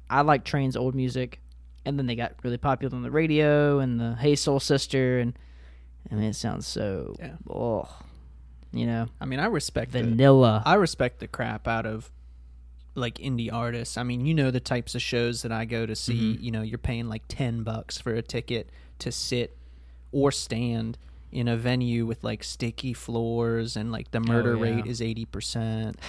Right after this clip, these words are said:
Speaker 2: You're, but just to see these bands who have, like, a thousand followers on Twitter, you know?
Speaker 1: Yeah.
Speaker 2: So I respect, they're there, they're there for the music.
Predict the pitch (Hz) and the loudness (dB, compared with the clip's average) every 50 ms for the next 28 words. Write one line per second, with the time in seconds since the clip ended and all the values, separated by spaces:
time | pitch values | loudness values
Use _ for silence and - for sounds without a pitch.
0 | - - - - - - - - - 135 127 139 139 95 131 147 - - 156 160 | -16 -16 -16 -18 -18 -18 -16 -6 0 2 2 2 2 -2 -4 -2 2 2 2 2
1 | - - 156 - - 170 160 156 147 143 131 123 123 123 139 139 131 127 123 - | 0 -4 -6 -6 -4 -4 -4 -4 -4 -4 -4 -2 -2 0 0 0 0 -2 -2 -2
2 | - 127 120 123 120 120 113 113 113 117 - 135 135 - - 123 117 117 117 117 | -2 -2 -2 -2 -2 -2 -2 -4 -4 -4 -4 -6 -8 -4 -2 -2 0 0 0 -2
3 | 110 117 113 113 113 - 113 110 107 110 117 120 127 123 120 - 107 101 107 117 | -2 -4 -6 -6 -4 -4 -4 -4 -4 -4 -4 -4 -4 -4 -6 -6 -6 -6 -6 -8
4 | - - - - - 57 - - 143 139 - 123 123 - - 50 - - - - | -8 -6 -6 -6 -6 -8 -10 -10 -10 -10 -8 -8 -8 -6 -8 -10 -12 -14 -16 -10
5 | - 117 113 113 107 - - 143 156 190 208 190 - - - 160 131 127 127 143 | -6 -4 -4 -4 -4 0 2 4 4 4 4 2 2 0 -2 -4 -2 0 2 4
6 | 190 220 208 156 151 151 170 165 147 139 120 - - 123 131 160 202 202 196 185 | 4 4 4 4 2 2 4 4 2 2 0 -2 -2 0 2 2 2 4 4 2
7 | 190 - - 156 131 120 110 113 113 123 156 180 180 170 - 202 196 - - - | 2 2 0 -2 -2 -2 -4 -4 -2 -2 0 0 0 0 0 0 0 -2 -6 -14